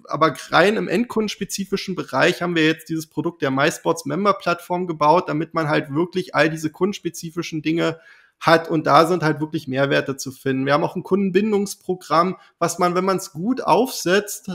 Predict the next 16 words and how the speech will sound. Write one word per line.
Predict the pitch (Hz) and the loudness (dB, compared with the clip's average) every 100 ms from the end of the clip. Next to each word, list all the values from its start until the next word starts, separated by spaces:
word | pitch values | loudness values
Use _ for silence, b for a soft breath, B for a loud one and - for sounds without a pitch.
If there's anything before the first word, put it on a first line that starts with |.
| - | -8
also | 151 151 | -6 -4
ich | 151 | -4
denk | 165 165 | -4 -4
da | 170 | -6
zum | - 160 | -6 -4
Beispiel | 160 - | -4 -2
auch | 143 156 | 0 0
an | 160 156 | 0 -4
die | 151 | -4
Kollegen, | 156 143 151 170 175 170 - | -4 2 4 4 2 -4 0
ähm, | 143 147 143 | 0 0 -4
von, | - 143 143 143 143 143 139 | -2 0 2 0 -4 -6 -10
vom | 147 147 | -12 -10
Cleverfit, | 151 147 151 - 156 143 | -4 -4 -4 -4 -6 -4
Matthias | 143 - 151 | -8 -6 -6
Mittelstädt, | 156 165 160 - 156 156 | -4 -2 -4 0 0 0